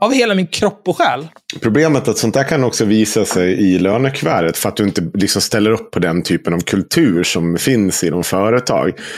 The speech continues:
Speaker 2: Eh, och du kan ju prestera hur bra som helst, men eftersom du inte är del i det så a-, anses du som, som inte en teamplayer och sånt där, så får det konsekvenser där.
Speaker 1: Ja, ja, visst.
Speaker 2: Och det är den typen av jävla kultur de fostrar fram med sånt här jävla bullshit.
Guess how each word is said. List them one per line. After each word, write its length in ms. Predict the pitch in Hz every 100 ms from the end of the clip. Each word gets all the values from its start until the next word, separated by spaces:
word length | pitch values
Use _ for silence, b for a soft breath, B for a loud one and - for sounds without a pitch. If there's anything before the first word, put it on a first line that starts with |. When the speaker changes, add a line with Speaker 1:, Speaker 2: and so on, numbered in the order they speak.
| B B _ 120
Speaker 2:
Eh, 160 | 98
och 200 | 104 117
du 100 | 113
kan 140 | 127 127
ju 120 | 123
prestera 540 | - 117 - 147 156
hur 140 | 117 101
bra 200 | 98 90
som 160 | 92
helst, 220 | 92 87 101
men 260 | 95 101
eftersom 380 | 98 - - 110
du 60 | 104
inte 140 | 113
är 100 | 107
del 280 | 135 156 104
i 40 |
det 180 | 87 82
så 140 | - -
a-, 240 | 104 110 110
anses 400 | 98 - 92 90
du 80 |
som, 300 | - 92 92
som 140 | 87 104
inte 240 | 92 -
en 80 | 87
teamplayer 800 | - 151 113 90 110 104 - -
och 80 | 95
sånt 180 | 98
där, 180 | 92 -
så 180 | - 95 - -
får 220 | - 107
det 60 | 104
konsekvenser 760 | 107 104 - 107 87 90 139
där. 120 | 156 -
Speaker 1:
Ja, 220 | 165 165
ja, 60 |
visst. 180 | 160 -
Speaker 2:
Och 80 | 110
det 80 | 131
är 80 | 127
den 320 | 165 156 135
typen 300 | 123 - 107
av 120 | 101
jävla 220 | 104 90
kultur 440 | 92 98 - 107 98
de 140 | 90
fostrar 400 | - - - 95
fram 360 | - 175 135 98
med 120 | 87
sånt 140 | 85
här 100 | 82
jävla 320 | 69 76 69 67
bullshit. 560 | 82 76 71 - 64